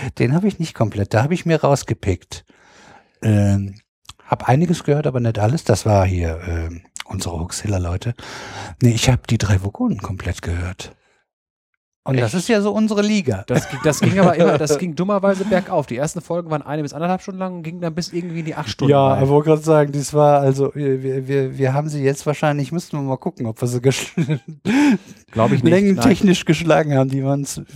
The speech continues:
Speaker 1: acht Stunden, eh fünfzehn vielleicht. Und, nee, das müssen wir ausrechnen, wie viel das bei uns war. Auf jeden Fall sind wir ungefähr gleich lang gewesen mit unserer längsten Folge.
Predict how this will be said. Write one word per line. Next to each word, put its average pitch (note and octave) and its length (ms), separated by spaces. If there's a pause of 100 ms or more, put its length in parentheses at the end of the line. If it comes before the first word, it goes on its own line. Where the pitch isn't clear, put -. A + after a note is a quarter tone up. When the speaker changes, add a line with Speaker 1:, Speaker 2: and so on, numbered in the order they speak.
Speaker 1:
acht - 220
Stunden, F3 500
eh C#3+ 460
fünfzehn D#3+ 500
vielleicht. B2 520
Und, D3 360
nee, C#4 280 (100)
das - 200
müssen F3+ 200
wir F3 100
ausrechnen, C3 680 (760)
wie C#3 160
viel C#3 100
das C3 140
bei C#3 120
uns C3 300
war. B2 140
Auf B2+ 100
jeden E3+ 140
Fall D3 100
sind B2+ 160
wir B2+ 100
ungefähr A#2 520 (760)
gleich C#3+ 280
lang A#2 220
gewesen A2+ 420
mit A2+ 160
unserer G#2+ 260
längsten G#2+ 380
Folge. A2 440